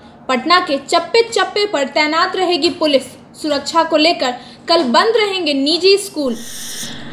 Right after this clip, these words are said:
ठीक हो गई सीएम नीतीश कुमार की तबीयत। आज कई कार्यक्रम में शामिल हुए नीतीश।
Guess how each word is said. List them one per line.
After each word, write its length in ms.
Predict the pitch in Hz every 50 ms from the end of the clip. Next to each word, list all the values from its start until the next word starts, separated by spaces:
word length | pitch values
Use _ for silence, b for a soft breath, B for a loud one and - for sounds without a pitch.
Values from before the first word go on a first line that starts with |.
| B B B B B -
ठीक 240 | - 359 381 427 453
हो 180 | 427 494 480
गई 220 | 381 415 330 349 370
सीएम 340 | - - 370 339 392 403 403
नीतीश 400 | 392 392 311 - 381 440 453 -
कुमार 360 | - 440 370 370 370 370 359
की 160 | 359 359 381
तबीयत। 600 | - - - 330 285 254 277 254 233 - - -
आज 240 | 254 269 269 277 277
कई 300 | - - - 320 349 392
कार्यक्रम 540 | 339 - 381 349 330 320 339 - 403 415 427
में 180 | 392 330 302 302
शामिल 480 | - - - 359 349 349 392 453 440
हुए 240 | 403 392 381 381 381
नीतीश। 520 | 349 330 285 - 339 302 269 226 - -